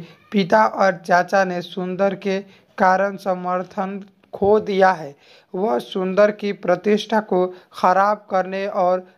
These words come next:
उसे एक भ्रष्ट और सत्ता के भूखे व्यक्ति के रूप में फंसाने का फैसला करती है। कोमलवल्ली एक कार दुर्घटना का तांडव करती है,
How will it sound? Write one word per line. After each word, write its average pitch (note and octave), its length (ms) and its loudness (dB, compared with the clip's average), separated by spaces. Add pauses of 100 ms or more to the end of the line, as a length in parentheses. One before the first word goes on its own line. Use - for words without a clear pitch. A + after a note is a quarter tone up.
(120)
उसे G#3+ 220 -2
एक A3+ 340 2
भ्रष्ट G#3 460 0
और F#3+ 300 0
सत्ता F#3 420 -2
के G3 240 -4 (640)
भूखे G3 540 2
व्यक्ति F#3+ 540 0
के G#3 180 -6
रूप G3+ 300 -6
में G#3 140 -4
फंसाने F#3 680 0
का G3 200 2
फैसला F#3+ 500 -2
करती G3+ 400 -6
है। F#3 300 2 (420)
कोमलवल्ली G3 1000 2 (160)
एक G#3+ 340 4
कार F3 640 0 (220)
दुर्घटना F#3 600 -8
का G3+ 220 0
तांडव F#3 640 0 (440)
करती F3 540 0
है, D#3+ 420 0